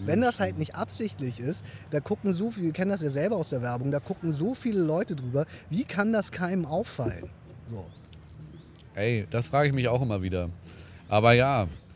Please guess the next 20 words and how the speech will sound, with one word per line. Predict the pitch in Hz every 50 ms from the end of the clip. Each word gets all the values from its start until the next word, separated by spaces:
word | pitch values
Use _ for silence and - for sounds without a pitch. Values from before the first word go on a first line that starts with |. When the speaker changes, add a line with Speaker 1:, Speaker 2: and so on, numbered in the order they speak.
| - - - - - -
Speaker 2:
manchmal | 98 104 113 117 131 127 123 131 127 113
sind | 123 127
die | 131 123
Leute | 117 123 135 143 127
da, | 120 117 117 110
äh, | 139 135 123 123 120
relativ | 113 123 127 127 - 127 117 -
blind | - - 117 123 139 160 170 135
dann | 113 101
auf | 104 101 92 92
irgendwelchen | - 107 104 101 101 95 104
Augen | 104 101 107 104 110
und, | 120 113 107 107 104 123
und | 117 104 104
achten | 110 113 120 - - 131 123
auf, | 117 117 117 113 110 - - - - - - - - - -
auf | 110 104 101 - - -
gewisse | 117 110 113 123 - - 113
Details | 104 110 104 - 113 113 123 117 120 131 -
dann. | - 104 101 101 104 110